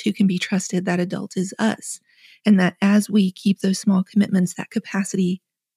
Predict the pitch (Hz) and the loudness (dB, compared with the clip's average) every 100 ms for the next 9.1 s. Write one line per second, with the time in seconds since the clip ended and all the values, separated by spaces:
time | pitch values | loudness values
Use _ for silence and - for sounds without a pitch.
0 | _ - 185 - 220 185 - - 190 180 | _ -4 -2 -2 -4 -4 -8 -6 -2 -2
1 | - 165 180 - - - 254 208 190 - | -4 -6 -6 -8 -6 0 2 2 -2 -10
2 | - - - 226 226 202 - _ 220 233 | -20 -20 -4 0 2 2 -4 _ 2 4
3 | 254 277 247 220 208 196 185 185 196 185 | 4 0 2 4 4 4 2 4 4 2
4 | 180 190 185 180 196 - - 185 190 180 | 2 0 2 2 2 -2 -2 -2 0 0
5 | 175 180 185 190 214 226 - _ _ - | 2 0 2 2 2 2 -2 _ _ -2
6 | 233 202 185 - 196 185 196 233 - 202 | 2 4 4 0 2 4 4 2 0 0
7 | 190 - 196 175 165 202 233 - 214 220 | 0 0 0 2 2 2 0 -2 -4 -2
8 | 196 180 202 196 202 - 180 - 185 220 | 0 0 0 -2 -4 -2 -4 -2 0 -2